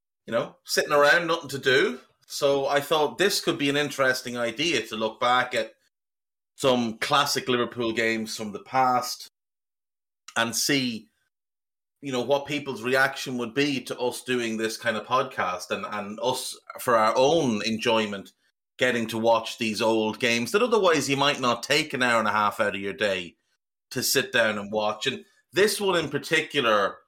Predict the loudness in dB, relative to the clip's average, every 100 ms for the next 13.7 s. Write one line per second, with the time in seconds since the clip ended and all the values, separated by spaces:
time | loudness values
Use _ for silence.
0 | _ _ _ _ _ _ _ -6 -2 2
1 | 2 0 0 0 0 0 2 2 0 0
2 | -4 -2 0 2 2 0 -4 -6 0 2
3 | 2 2 2 2 -2 -6 -10 -10 -8 -6
4 | -6 0 0 0 -4 0 0 0 -4 0
5 | 2 4 2 0 2 2 2 0 -2 2
6 | 2 2 -2 -6 -14 _ _ _ _ _
7 | _ _ _ -2 -2 -2 -8 -12 _ _
8 | _ -4 -4 2 4 4 2 -4 -4 -2
9 | -2 -2 0 0 0 -6 -12 0 2 2
10 | 0 -6 -8 _ _ _ _ -6 0 4
11 | 2 0 -4 -2 -2 -4 -6 -6 -6 -4
12 | -4 -6 -8 -4 -2 -2 -4 -4 -4 -4
13 | -6 -8 -4 -2 0 -4 -12